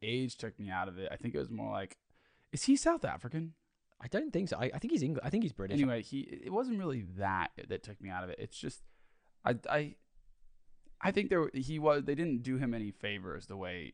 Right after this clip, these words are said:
Speaker 1: like, he, like, I think he, of all the things that were poorly written, the sequence where there's a big reveal and he's in the hospital, like, it just,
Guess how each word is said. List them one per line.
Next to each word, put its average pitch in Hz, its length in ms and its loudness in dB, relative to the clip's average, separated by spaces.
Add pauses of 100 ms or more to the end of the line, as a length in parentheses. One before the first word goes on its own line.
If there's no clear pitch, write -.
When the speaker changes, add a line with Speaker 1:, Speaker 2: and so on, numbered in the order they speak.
(120)
Speaker 1:
like, 98 200 -6
he, - 120 -12
like, - 240 -4
I 135 60 0
think 156 220 2
he, - 220 -10
of - 260 4
all 170 300 4
the 160 60 -4
things 127 320 4
that - 80 -6
were 117 100 -6
poorly 110 420 -4
written, 104 480 -2 (400)
the 120 120 0
sequence 131 520 0
where 123 120 0
there's 120 160 -4
a 120 40 -4
big 110 220 -4
reveal 104 600 -4
and 95 200 -4
he's 101 220 -8
in 101 60 -8
the 101 60 -6
hospital, 98 560 -2
like, 90 240 -4
it - 120 -14
just, 156 180 -2